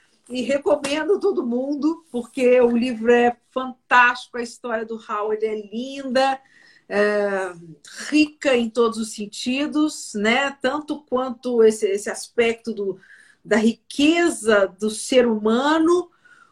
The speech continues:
quanto essas, essas riquezas que você traz, história,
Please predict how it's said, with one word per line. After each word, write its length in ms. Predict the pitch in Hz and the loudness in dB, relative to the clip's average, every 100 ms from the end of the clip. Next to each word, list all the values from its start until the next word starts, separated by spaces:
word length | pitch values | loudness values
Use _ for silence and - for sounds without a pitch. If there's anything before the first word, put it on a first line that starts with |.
| _ | _
quanto 680 | - 262 269 294 294 311 294 | 0 4 4 2 -2 -4 -2
essas, 1000 | 277 277 302 294 285 269 - - - - _ _ _ _ _ | 4 4 4 -2 -10 -10 -12 -14 -16 -18 _ _ _ _ _
essas 420 | 160 240 - 262 | -6 -6 -4 -6
riquezas 640 | 233 247 - 269 277 262 - | -4 -4 -4 2 2 2 -6
que 120 | 247 | -2
você 280 | 240 240 247 | -2 0 -2
traz, 520 | - 233 226 220 220 | 2 4 4 4 2
história, 1120 | 214 - - 254 262 262 247 240 226 208 196 | -4 -12 0 2 4 4 2 2 -4 -4 -10